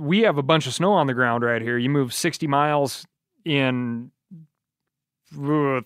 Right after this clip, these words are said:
three different directions, you're gonna be, it, there's some stuff that looks green around here already,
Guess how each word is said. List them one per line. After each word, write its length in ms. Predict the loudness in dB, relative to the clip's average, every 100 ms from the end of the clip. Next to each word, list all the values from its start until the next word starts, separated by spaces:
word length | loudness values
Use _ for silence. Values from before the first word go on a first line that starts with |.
| _
three 520 | -2 0 0 0 -2
different 320 | 0 0 0
directions, 480 | 0 0 0 -2 -2
you're 100 | -2
gonna 140 | 0 0
be, 320 | 0 -2 -6 _ _ _ _ _
it, 440 | -4 -4 -4 -14 0
there's 220 | 0 2
some 180 | -2 -8
stuff 280 | -2 -2 0
that 100 | -2
looks 160 | -4
green 360 | 0 0 2 2
around 260 | 2 0 -2
here 160 | -2
already, 400 | -2 -2 -6 -10